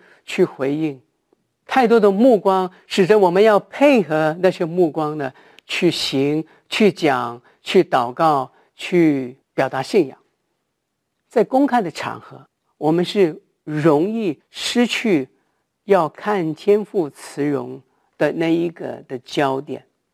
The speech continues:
在公开的场合，我们容易为了满足别人，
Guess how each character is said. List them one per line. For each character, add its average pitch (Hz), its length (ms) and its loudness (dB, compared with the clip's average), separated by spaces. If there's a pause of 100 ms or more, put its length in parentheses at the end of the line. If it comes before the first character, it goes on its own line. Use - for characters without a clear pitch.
(640)
在 185 200 0
公 247 240 -2
开 247 140 0
的 170 100 -6
场 131 220 -18
合， 135 220 -20 (720)
我 165 120 2
们 170 160 4
容 170 220 2
易 220 100 -2
为 254 260 2
了 185 160 2
满 151 460 -4
足 160 200 -6
别 147 260 0
人， 131 320 -6